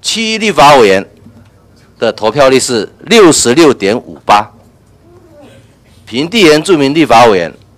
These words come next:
投票率是五十一点七二，这个差距高达百分之十四点八六。这个五十一点七二在，这是平均的哈，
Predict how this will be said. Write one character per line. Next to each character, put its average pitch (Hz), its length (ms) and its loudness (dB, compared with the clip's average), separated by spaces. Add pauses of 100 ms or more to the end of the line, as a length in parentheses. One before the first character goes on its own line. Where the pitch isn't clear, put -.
(280)
投 107 180 -4
票 156 220 2
率 147 160 0
是 110 280 -8 (720)
五 95 180 -10
十 117 280 -6
一 175 180 -6
点 - 320 -10
七 - 340 -2
二， 131 160 2 (1000)
这 151 140 -6
个 131 100 0
差 135 300 0
距 131 280 -8 (960)
高 139 220 2
达 87 200 -2
百 85 240 -6
分 110 160 -12
之 113 160 -16
十 101 220 -12
四 113 380 -2
点 90 340 -10 (760)
八 95 200 0
六。 107 200 -4 (1900)
这 208 100 -2
个 190 260 -2 (160)
五 131 140 -4
十 - 240 -4
一 214 240 -4
点 95 280 -4
七 160 300 -2
二 143 260 0
在， 131 120 0 (160)
这 170 140 -4
是 185 60 -4
平 120 320 -10
均 135 240 -2
的 117 120 -4
哈， 104 220 -12